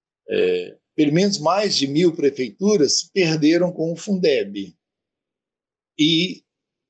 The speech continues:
todos os governos estaduais perderam com o fundeb. O que que é perder? Perder,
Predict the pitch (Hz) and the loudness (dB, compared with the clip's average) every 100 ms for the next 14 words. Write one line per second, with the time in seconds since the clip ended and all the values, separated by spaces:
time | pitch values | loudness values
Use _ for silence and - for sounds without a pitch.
0 | _ _ - 196 214 208 170 147 160 127 | _ _ 2 4 4 2 -2 -2 -4 0
1 | 156 135 151 143 117 - 135 135 117 135 | 0 2 0 0 -2 0 0 0 0 0
2 | 160 156 - - 156 143 147 151 147 151 | 0 0 -2 0 0 2 2 0 -2 -6
3 | 147 214 160 120 107 - - 135 139 202 | -6 -6 0 2 2 -2 -14 -14 -4 -4
4 | 202 180 190 143 139 123 117 90 - - | -2 -4 -2 -2 -4 -6 -4 -6 -10 -20
5 | _ _ _ _ _ _ - - - _ | _ _ _ _ _ _ -20 -20 -20 _
6 | _ _ 185 151 135 156 190 175 | _ _ 0 0 -2 0 2 2